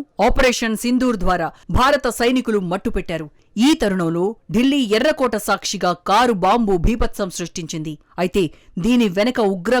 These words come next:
కుట్ర దాగుందని కేంద్ర ప్రభుత్వం స్పష్టం చేసింది. ఈ క్రమంలోనే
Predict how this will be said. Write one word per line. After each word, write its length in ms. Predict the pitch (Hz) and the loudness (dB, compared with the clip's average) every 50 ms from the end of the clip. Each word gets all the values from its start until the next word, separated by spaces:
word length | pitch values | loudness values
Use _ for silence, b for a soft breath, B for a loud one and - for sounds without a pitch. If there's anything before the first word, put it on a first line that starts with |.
| 247 - | 0 -2
కుట్ర 240 | 226 214 - 254 254 220 214 | -4 -2 -2 0 0 2 2
దాగుందని 500 | 202 202 196 202 196 185 185 180 180 202 247 - _ - | 2 2 2 -2 -2 -2 -4 -4 -4 -6 -6 -8 _ 0
కేంద్ర 240 | 220 226 226 214 214 208 | 0 0 0 0 -2 -2
ప్రభుత్వం 380 | 208 196 208 247 - - 214 214 - - | 0 0 0 0 0 0 -2 -4 -4 -6
స్పష్టం 340 | - 240 240 - - 214 190 190 | -6 -6 -6 -6 -6 -8 -6 -6
చేసింది. 360 | 180 160 - 180 175 170 170 160 - _ _ - 233 269 | -8 -8 -8 -10 -10 -10 -12 -12 -14 _ _ 0 2 2
ఈ 20 | 320 320 320 | 2 2 2
క్రమంలోనే 500 | 302 269 254 247 240 226 220 208 202 214 | 2 2 4 4 4 4 4 2 2 2